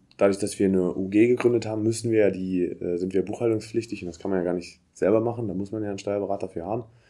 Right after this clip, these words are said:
Ich habe einen Kameramann, mit dem ich zusammenarbeite <laughs> für Filmarbeiten, Rico Stein aus, äh, ähm, aus, aus Karlsruhe, der auch eine eigene Agentur hat. Das heißt, wenn es um Videoaufnahmen geht, hilft er oft. Ansonsten war es eine Drei-Mann-Show.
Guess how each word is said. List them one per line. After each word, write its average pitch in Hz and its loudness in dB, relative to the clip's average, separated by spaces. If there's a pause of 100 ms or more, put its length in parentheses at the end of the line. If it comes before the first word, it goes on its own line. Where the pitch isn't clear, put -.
(320)
Ich - -10
habe - -4
einen 98 -2
Kameramann, 131 6
mit 120 4
dem 120 6
ich 117 -2
zusammenarbeite 110 0 (320)
<laughs> 120 -6
für 104 -2
Filmarbeiten, 104 2 (500)
Rico 107 0
Stein 104 0
aus, 90 -10
äh, - -6
ähm, 85 -8
aus, - -16 (100)
aus - -14
Karlsruhe, 101 0
der - -4
auch - -8
eine 92 -8
eigene 90 -6
Agentur 85 -6
hat. 101 -8 (520)
Das 90 -12
heißt, 90 -4
wenn 87 -2
es 85 -8
um 87 -8
Videoaufnahmen 92 0
geht, 92 -2 (640)
hilft - -8
er 87 -2
oft. - -6 (840)
Ansonsten 90 -8
war 90 -6
es 90 -10
eine 90 -10
Drei-Mann-Show. 85 -6